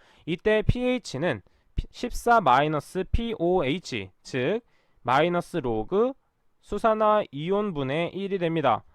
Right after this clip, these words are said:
따라서 일 번에서 구한 답을 대입해서 계산을 하게 되면 십일 점 이오 공구라는 답이 나오게 되고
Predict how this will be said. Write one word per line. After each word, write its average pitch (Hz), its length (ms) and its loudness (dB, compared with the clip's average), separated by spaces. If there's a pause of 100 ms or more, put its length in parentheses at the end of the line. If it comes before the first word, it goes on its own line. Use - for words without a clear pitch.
(160)
따라서 214 520 4
일 233 180 0
번에서 247 400 2
구한 139 420 -2 (120)
답을 117 460 -2 (320)
대입해서 180 600 -2
계산을 170 460 -4
하게 165 180 -2
되면 120 440 -4 (400)
십일 220 400 -4
점 151 300 0 (120)
이오 165 480 0
공구라는 156 560 2
답이 123 240 -6
나오게 110 300 -4
되고 113 400 -4